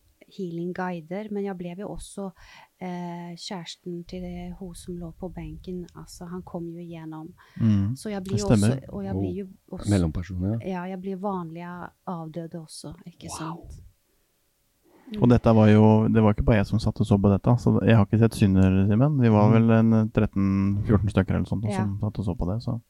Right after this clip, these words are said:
Speaker 1: Mm.
Speaker 2: det, mm,
Speaker 3: Det er
Speaker 2: det er, eh, heftig,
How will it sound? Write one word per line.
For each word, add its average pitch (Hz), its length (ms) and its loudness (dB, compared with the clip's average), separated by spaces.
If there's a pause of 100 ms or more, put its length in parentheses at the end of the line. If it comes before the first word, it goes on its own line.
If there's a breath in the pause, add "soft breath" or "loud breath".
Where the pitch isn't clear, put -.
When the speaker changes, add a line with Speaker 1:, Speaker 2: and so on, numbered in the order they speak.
Speaker 1:
Mm. 185 380 -6 (340 loud breath)
Speaker 2:
det, 95 120 0 (420)
mm, 90 400 -4
Speaker 3:
Det 92 80 0
er 107 260 2
Speaker 2:
det 95 80 4
er, 90 340 0
eh, 92 200 -2
heftig, - 200 -6